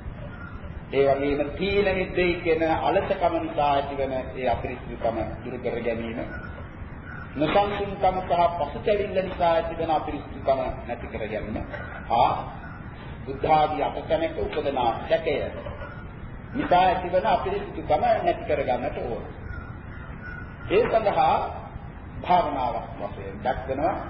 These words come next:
නැත්නම් ඒ පිළිවෙතක් හැටියට දැක්වෙන්නේ සමත භාවනාව. සමත භාවනාවකින් කෙනෙකු නැගී එන නීවරණ ධර්ම යටපත් කරනවා.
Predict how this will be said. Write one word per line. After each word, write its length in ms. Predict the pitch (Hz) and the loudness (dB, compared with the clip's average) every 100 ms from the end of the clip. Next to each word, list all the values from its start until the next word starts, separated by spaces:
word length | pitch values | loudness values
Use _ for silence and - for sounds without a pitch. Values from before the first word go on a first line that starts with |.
| - - - - - - - | -10 -12 -12 -12 -12 -12 -10
නැත්නම් 360 | 110 - 117 117 | -8 0 0 0
ඒ 140 | 110 | -4
පිළිවෙතක් 420 | - 160 180 156 139 | -2 2 2 4 2
හැටියට 420 | - 131 120 110 - | 0 -4 -4 -6 -2
දැක්වෙන්නේ 600 | 131 139 151 156 190 - - - - - - | -2 0 0 0 0 -4 -6 -12 -12 -12 -12
සමත 400 | - 143 147 359 165 | -4 0 2 2 0
භාවනාව. 600 | - 135 123 110 95 87 - - - - - - - - - - - - | 0 2 2 2 -2 -6 -8 -12 -12 -12 -12 -12 -12 -12 -12 -12 -12 -10
සමත 360 | 104 - 151 - 143 | -6 0 0 2 0
භාවනාවකින් 880 | 135 123 117 110 104 101 - 156 - | 4 2 2 -2 -4 -6 -4 -4 -4
කෙනෙකු 440 | - 135 120 - 175 - - - - - - - - - - | -2 -2 -2 -4 -6 -6 -12 -12 -12 -12 -12 -14 -14 -12 0
නැගී 480 | 156 202 233 240 226 | 2 4 2 0 4
එන 160 | 202 208 208 - - - - - - 147 | 4 6 4 2 -2 -8 -12 -12 -8 -4
නීවරණ 580 | 185 247 254 233 208 | 0 2 4 4 2
ධර්ම 340 | 180 175 180 156 131 - - - - - - - - - | 0 2 2 0 2 2 0 -6 -10 -12 -10 -12 -12 -6
යටපත් 480 | 127 151 - 175 - | 0 2 2 0 -2
කරනවා. 360 | - 110 - | -4 -10 -10